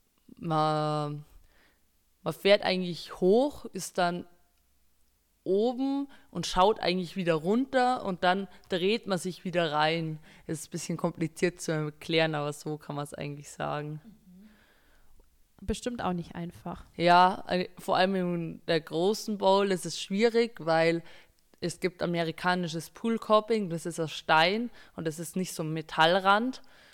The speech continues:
Speaker 1: und da kommst du viel schwerer hoch. Aber zum Beispiel die Bowl im Cage hat sogar einen Spitznamen, so bei mehreren Leuten, das ist die große Nudelsoup,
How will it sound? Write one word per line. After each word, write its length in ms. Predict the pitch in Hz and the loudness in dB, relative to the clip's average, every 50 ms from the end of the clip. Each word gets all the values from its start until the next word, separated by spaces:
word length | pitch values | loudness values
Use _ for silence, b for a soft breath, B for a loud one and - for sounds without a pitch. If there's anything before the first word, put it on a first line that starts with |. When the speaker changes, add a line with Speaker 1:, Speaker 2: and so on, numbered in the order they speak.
| b b b | b b b
Speaker 1:
und 80 | 170 165 | -2 -2
da 80 | 160 | -2
kommst 320 | - - 185 180 156 - - | -2 -2 -4 -4 -4 -6 -10
du 80 | 170 | -12
viel 220 | - - 196 190 165 | -8 -4 -4 -4 -4
schwerer 500 | - - 170 170 175 175 165 165 151 147 | -4 0 2 2 2 4 2 -2 0 0
hoch. 320 | 175 185 202 214 - - - - _ _ _ _ _ _ b b b b b b b b b b b | 0 0 0 -2 -4 -14 -20 -20 _ _ _ _ _ _ b b b b b b b b b b b
Aber 480 | b - 170 170 165 165 165 165 160 - | b 4 4 4 6 6 4 4 4 0
zum 180 | - - 165 | -2 -2 2
Beispiel 540 | 160 160 170 - - - 170 165 165 165 165 b b b b b b b _ - | 4 2 2 2 0 -2 0 0 0 0 -2 b b b b b b b _ -6
die 140 | 175 180 | -4 -4
Bowl 340 | 160 - 175 165 175 185 190 | -2 2 2 4 4 4 2
im 140 | 175 165 151 | 2 -2 -4
Cage 320 | - - 180 185 180 - | 0 2 2 2 2 2
hat 120 | 175 160 - | -2 -2 -2
sogar 220 | - 160 151 160 | -4 0 2 2
einen 200 | 156 156 156 151 139 | 2 2 0 -2 -4
Spitznamen, 720 | 143 - - 220 214 - - - 196 190 190 190 196 196 | -6 0 0 0 0 0 -4 0 0 0 2 0 -2 -4
so 100 | 165 175 | -4 -4
bei 220 | 160 165 160 165 | 0 2 2 2
mehreren 420 | 165 165 165 175 185 180 175 170 170 | 2 0 0 2 2 2 2 0 2
Leuten, 400 | 165 170 170 180 175 - 175 165 | 2 2 2 0 0 -4 -6 -6
das 180 | 147 147 - | -6 -8 -14
ist 140 | 165 147 _ | -16 -14 _
die 80 | - 151 | -14 -12
große 400 | - - 151 165 165 - - 160 | -8 -2 -2 -2 -2 -2 -2 -2
Nudelsoup, 840 | 156 160 180 196 190 208 208 190 - - 226 220 226 226 - - | 2 2 2 2 2 0 -4 -4 -2 0 0 0 0 -2 -8 -20